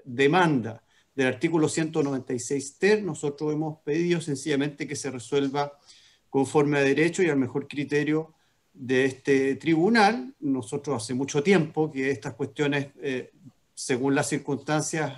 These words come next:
eh, y particularmente en las que concurren en este caso, lo dejamos a criterio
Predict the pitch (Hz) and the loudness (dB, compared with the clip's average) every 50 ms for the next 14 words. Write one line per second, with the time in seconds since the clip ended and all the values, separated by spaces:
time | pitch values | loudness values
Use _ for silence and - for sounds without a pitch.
0 | 147 135 127 123 120 117 113 - 139 127 135 127 - - 135 131 127 131 131 131 | -6 -4 -2 -2 -2 -4 -4 -4 -6 -6 -6 -6 -6 -4 -4 -2 -2 -2 -2 -2
1 | 139 143 139 - - 139 131 135 - _ 139 135 117 120 120 110 - 131 120 123 | -2 -2 -4 -4 -4 -4 -4 -4 -8 _ -10 -6 -6 -6 -6 -6 -6 -4 -4 -4
2 | 123 117 - 139 143 147 143 135 135 131 131 127 - - 123 113 143 143 - 156 | -4 -6 -4 -2 0 0 0 0 0 -2 -4 -4 -4 -6 -4 -4 -4 -4 -4 -6
3 | 139 131 123 120 113 - 131 131 135 139 123 123 117 113 120 113 123 135 135 139 | -6 -6 -6 -6 -6 -6 -6 -4 -4 -4 -4 -6 -8 -10 -8 -4 -2 0 0 2
4 | 139 143 139 | 0 -2 -4